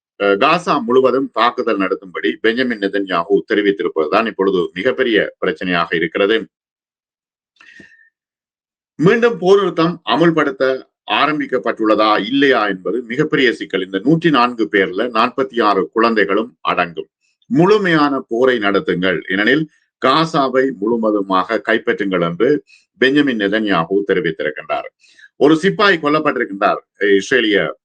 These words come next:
ஆர்மி கொல்லப்பட்டிருக்கின்றார். அதற்கு பதில் தாக்குதல் நடத்தப்பட்டிருப்பதாக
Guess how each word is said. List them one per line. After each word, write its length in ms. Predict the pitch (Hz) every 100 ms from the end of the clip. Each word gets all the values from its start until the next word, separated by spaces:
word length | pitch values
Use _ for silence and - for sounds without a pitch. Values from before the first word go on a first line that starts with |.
| _ _
ஆர்மி 380 | - 95 95 82
கொல்லப்பட்டிருக்கின்றார். 840 | 104 101 85 87 80 80 78 107 139 - _ _ _
அதற்கு 400 | - 135 151 165
பதில் 340 | 117 135 180 170
தாக்குதல் 560 | 139 131 127 120 127 -
நடத்தப்பட்டிருப்பதாக 1040 | 101 120 117 98 98 98 98 87 92 139